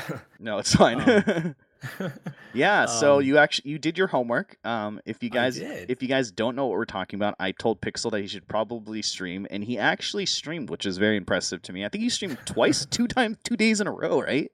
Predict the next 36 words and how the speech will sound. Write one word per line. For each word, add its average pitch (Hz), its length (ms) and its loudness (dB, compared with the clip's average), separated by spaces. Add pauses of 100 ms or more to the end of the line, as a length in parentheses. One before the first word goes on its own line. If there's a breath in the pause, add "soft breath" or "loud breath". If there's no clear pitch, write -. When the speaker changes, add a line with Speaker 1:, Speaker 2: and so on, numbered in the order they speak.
(1200 loud breath)
Speaker 1:
Well, 147 360 -6
there 156 140 -12
was 127 100 -10
a 113 80 -8 (180)
day 165 240 -8
in 151 100 -12
between, 127 260 -4
Speaker 2:
Oh. 101 140 6
Speaker 1:
but 107 120 -4
yes, - 180 -14
I 98 60 -16
did - 140 -10
Speaker 2:
Oh, 127 220 12
Speaker 1:
stream 110 160 2
Speaker 2:
okay. 110 60 4 (140)
<laughs> - 100 -12
Speaker 1:
twice. - 120 4
Speaker 2:
Okay. 135 300 2 (300 loud breath)
I, 165 340 2
Speaker 1:
<laughs> - 60 -2
Speaker 2:
okay. 92 320 0 (320 soft breath)
And, 127 540 4
um, 117 500 4 (100)
I 104 60 -4
mean, 117 160 -2
that's - 260 0
pretty, 117 640 0
that's - 160 -2
pretty 381 160 0
good, 254 260 -6 (260)
uh, 101 300 -6
on 104 200 -6
you 123 200 -2
or 107 80 2
whatever. 80 480 -6 (240)
Um, 107 400 -2